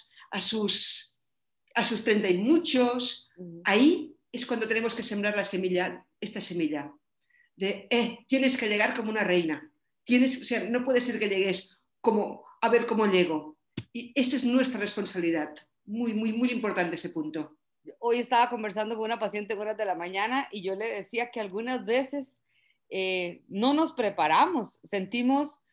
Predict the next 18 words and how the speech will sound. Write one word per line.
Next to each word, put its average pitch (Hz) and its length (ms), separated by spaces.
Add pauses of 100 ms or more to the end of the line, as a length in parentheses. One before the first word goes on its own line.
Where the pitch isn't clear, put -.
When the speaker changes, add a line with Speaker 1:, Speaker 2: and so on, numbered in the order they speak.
(260)
Speaker 2:
que, 190 480
que 202 60
el 190 100
suelo 233 360
pélvico 254 640
es 214 160
simplemente 240 600
un 247 120
instrumento. 240 960 (120)
Me 175 160
parece 180 460
que 220 100
tal 160 240
vez 208 160
las 240 160
mujeres 233 380
más 247 180
jóvenes, 294 680